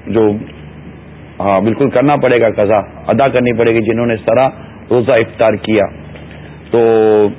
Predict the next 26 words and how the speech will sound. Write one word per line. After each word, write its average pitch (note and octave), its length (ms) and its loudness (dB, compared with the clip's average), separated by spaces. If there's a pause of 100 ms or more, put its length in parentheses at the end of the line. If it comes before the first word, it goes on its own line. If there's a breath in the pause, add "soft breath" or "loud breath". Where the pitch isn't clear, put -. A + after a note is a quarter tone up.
(600)
صلو C#3+ 280 2
علی C3 100 4
الحبیب C3 440 2 (260)
صلی C3+ 300 2
اللہ A#2 400 2
تعالی A2 280 4
علی G2+ 340 2
محمد۔ G#2+ 300 -4
تو A#2 60 2
برائے C3 260 2
کرم E3+ 300 2
گھڑی B2 220 2
دیکھ B2+ 280 0
لیا C#3 160 2
کریں، B2+ 260 2 (520 loud breath)
افطار C#3 380 0
کا C3 140 0 (140)
وقت - 180 -4
ہو A#2+ 260 0
جائے E3 320 4 (440)
تب C3+ 160 2
افطار C3+ 300 0
کریں۔ B2+ 400 2 (400 loud breath)
نماز، C3+ 340 2 (120)
یہ، E3+ 180 2 (100)
مطلب، B2+ 400 -4